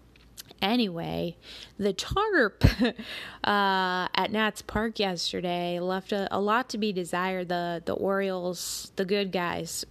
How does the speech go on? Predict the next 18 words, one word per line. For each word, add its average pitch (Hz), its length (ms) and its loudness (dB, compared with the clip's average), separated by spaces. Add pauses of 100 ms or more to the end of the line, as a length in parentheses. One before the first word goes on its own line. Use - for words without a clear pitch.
uh, 175 340 0
were 175 220 -2
up, 185 420 0 (560)
and 180 200 0
I 185 60 2
believe 247 440 0
it 240 120 2
was 190 200 -4
the 185 120 -4
sixth - 500 -2
inning. 190 380 0
Also, 262 680 0 (100)
none 202 460 0
of 294 120 -4
this 220 260 0
is 180 180 -2
gonna 185 200 -2
be 170 480 -2